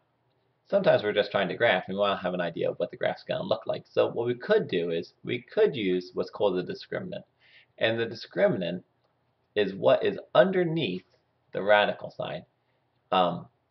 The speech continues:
in particular, or I guess I should say specifically, B squared minus four A C. Now, what's gonna happen is, if you have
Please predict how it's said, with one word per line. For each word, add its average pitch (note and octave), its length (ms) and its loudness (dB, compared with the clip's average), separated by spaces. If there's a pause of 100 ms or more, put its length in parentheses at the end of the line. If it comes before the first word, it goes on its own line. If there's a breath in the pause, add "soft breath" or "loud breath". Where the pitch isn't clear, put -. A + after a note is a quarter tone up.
(120)
in C3+ 140 2
particular, A#2 680 0 (1040)
or F2+ 260 -2
I F2+ 120 -2
guess F#2+ 160 -4
I F2+ 80 -2
should F2+ 180 -6
say - 300 -2
specifically, - 880 -4
B F#2+ 160 -2
squared F2 460 -4
minus F2 260 -6
four - 240 -6
A - 100 -6
C. - 340 -8 (680 soft breath)
Now, B2+ 340 2 (760)
what's C3+ 160 2
gonna G#3 180 2
happen C#3+ 300 0
is, F2+ 300 -6 (720)
if G#3+ 240 4
you G3+ 160 0
have A#2+ 420 0